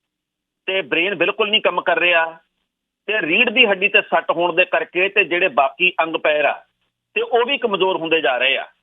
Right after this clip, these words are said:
ਸੋ ਰਾਜਵੀਰ ਜਵੰਦਾ ਦੀ ਸਿਹਤ ਦੇ ਵਿੱਚ ਕੋਈ ਵੀ ਫਰਕ ਨਹੀਂ ਆ, ਫਿਲਹਾਲ ਜਾਣਕਾਰੀ ਇਹ ਆ। ਬਾਕੀ ਕੋਈ ਚਮਤਕਾਰ ਹੋ ਜੇ, ਅਸੀਂ ਇਸ ਗੱਲ ਦੀ ਅਰਦਾਸ ਕਰਦੇ ਆ,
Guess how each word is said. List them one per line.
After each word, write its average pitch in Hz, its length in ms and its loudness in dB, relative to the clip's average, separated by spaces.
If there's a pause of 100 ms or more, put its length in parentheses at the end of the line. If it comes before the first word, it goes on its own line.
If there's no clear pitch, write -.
(300)
ਸੋ 208 240 0
ਰਾਜਵੀਰ 175 500 0
ਜਵੰਦਾ 165 400 0
ਦੀ 202 120 -6
ਸਿਹਤ 196 340 -4
ਦੇ 196 140 0
ਵਿੱਚ 196 200 -4
ਕੋਈ 240 300 0
ਵੀ 277 120 -2
ਫਰਕ 185 260 -2
ਨਹੀਂ 156 260 0
ਆ, 143 40 0
ਫਿਲਹਾਲ 185 420 0
ਜਾਣਕਾਰੀ 156 440 -2
ਇਹ 160 220 2
ਆ। 82 100 -6 (520)
ਬਾਕੀ 160 260 -2
ਕੋਈ 233 140 -2
ਚਮਤਕਾਰ 208 540 0
ਹੋ 202 140 0
ਜੇ, 202 340 -2 (280)
ਅਸੀਂ 190 240 2
ਇਸ 185 160 -4
ਗੱਲ 180 140 2
ਦੀ 190 120 2
ਅਰਦਾਸ 147 340 2
ਕਰਦੇ 160 340 2
ਆ, 113 140 -4